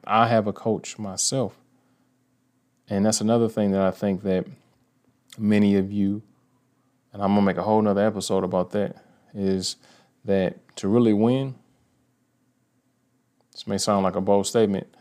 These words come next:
you need to get a coach, you need to get a mentor, you need to get some training, and basically to save time,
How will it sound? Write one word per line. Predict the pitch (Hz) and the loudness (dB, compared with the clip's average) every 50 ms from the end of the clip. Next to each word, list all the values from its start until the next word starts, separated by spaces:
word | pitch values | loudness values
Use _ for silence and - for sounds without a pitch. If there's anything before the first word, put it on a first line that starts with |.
| _ _ _ _ _ _ _ | _ _ _ _ _ _ _
you | 107 113 127 135 | -4 0 0 0
need | 131 131 127 127 120 113 - | 2 2 2 0 0 -2 -4
to | - - - 107 104 101 98 98 98 104 - - - _ _ _ _ _ _ _ _ _ _ 110 | -8 -8 -4 -4 -2 -2 -2 -4 -4 -6 -10 -14 -18 _ _ _ _ _ _ _ _ _ _ -2
get | 104 110 107 | 2 2 2
a | 104 | 2
coach, | 104 - - 107 101 - - - - - - _ _ _ _ _ _ _ _ _ | 0 0 0 0 0 0 -2 -8 -16 -20 -20 _ _ _ _ _ _ _ _ _
you | - 104 | -4 0
need | 104 101 | 0 0
to | 95 92 | 0 0
get | 101 98 | -2 -2
a | 101 | 0
mentor, | 95 101 101 101 98 - - 104 95 92 90 95 - _ _ _ _ _ _ _ _ _ - | 0 0 0 0 -2 -2 -4 -4 -2 -2 -4 -4 -8 _ _ _ _ _ _ _ _ _ -12
you | 120 104 | -8 -4
need | 101 98 95 95 98 - | -4 -2 -2 -4 -6 -8
to | - - 101 92 90 90 87 - - | -8 -6 -4 -4 -4 -4 -6 -6 -6
get | 101 98 | -4 -4
some | - - 98 92 | -4 -4 -6 -8
training, | - - 107 101 98 95 95 92 98 - _ _ _ _ _ _ _ _ _ _ _ _ - | -4 -2 0 0 0 0 -2 -6 -8 -10 _ _ _ _ _ _ _ _ _ _ _ _ -6
and | 101 98 98 95 98 95 95 95 95 95 - _ _ _ _ _ | -4 -2 -2 0 0 0 -2 -2 -4 -6 -10 _ _ _ _ _
basically | - 113 120 120 - 107 - 101 101 98 95 | 0 0 0 0 0 -2 -2 -2 -2 -2 -2
to | - - - - 95 92 92 | -6 -8 -8 -6 -6 -6 -4
save | 90 - - 110 107 104 101 95 | -4 -2 0 2 2 2 2 0
time, | - - 117 110 107 104 101 101 107 | -2 -2 -2 0 0 -2 -4 -6 -8